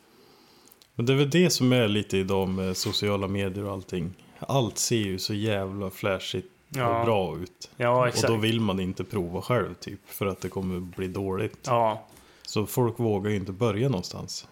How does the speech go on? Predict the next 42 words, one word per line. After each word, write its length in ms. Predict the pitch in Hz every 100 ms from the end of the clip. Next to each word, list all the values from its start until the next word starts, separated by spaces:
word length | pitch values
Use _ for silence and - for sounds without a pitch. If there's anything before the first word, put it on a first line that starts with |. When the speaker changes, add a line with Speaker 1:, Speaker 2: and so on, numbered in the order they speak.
| -
Speaker 1:
känns 280 | - 87 90
det 80 |
som. 120 | 87 90
Speaker 2:
Nej, 380 | 127 127 139 139 -
exakt. 580 | 127 120 135 113 - - _ _ _ _ _ _
Och 100 | 135
det, 400 | 127 127 127 123 107 185 -
och 80 | 143
det, 100 | 135
alltså, 120 | 139
mycket 520 | 131 127 139 - 170
lutar 200 | 170 -
ju 80 | 127
också 220 | - 151
tillbaks 440 | 147 135 123 117
till, 300 | - 120 107 - - - - - _
alltså, 160 | - 123
då 80 | 139
började 260 | 147 135
jag 80 | 117
tänka 300 | 127 117 147
mycket 220 | 143 -
på 80 | 120
den 120 | 110
tiden 260 | 107 110 113
jag 200 | 139 143
höll 120 | 120
på 100 | 113
att 60 | 113
lära 160 | 107
mig 100 | 110
svetsa. 540 | 113 117 - - 117 117 - - - - -
Och 100 | 123
min 120 | 117
lärare 260 | 113 127
sa 160 | 139 117
till 100 | 113
mig, 80 | 113
ja, 60 |
men 100 | 117
kolla 180 | 123 127
YouTube. 480 | 127 117 113 135